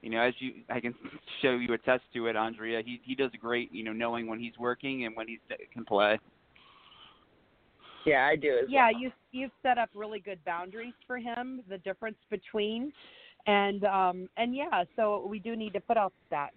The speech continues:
Speaker 3: for other people that, um, uh, some people do not want their dogs, uh, touched or talked to at all, and as part of it's the training, part of it's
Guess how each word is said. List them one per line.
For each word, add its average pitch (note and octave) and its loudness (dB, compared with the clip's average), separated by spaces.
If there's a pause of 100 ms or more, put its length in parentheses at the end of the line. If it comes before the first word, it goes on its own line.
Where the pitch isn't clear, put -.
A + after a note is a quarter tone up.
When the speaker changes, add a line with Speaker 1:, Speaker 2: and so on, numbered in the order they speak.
Speaker 3:
for F3+ 2
other E3+ 0
people D#3+ -2
that, D#3+ 0 (460)
um, E3 0 (600)
uh, G3 2 (120)
some B3+ 2
people A#3+ 0 (320)
do A3 -4
not G#3 4
want G#3+ -2
their G3+ 0
dogs, F#3+ 4 (540)
uh, G3+ -6 (100)
touched G#3+ 0
or G3 -4
talked G3 0 (100)
to F#3+ -2
at F#3 0
all, F#3+ 4
and F3 -2
as F3+ -4 (120)
part G3+ 2
of F#3+ -8
it's G3 -6 (100)
the F#3 -4
training, B3 -2 (440)
part A3 2
of G3+ -10
it's F#3 -4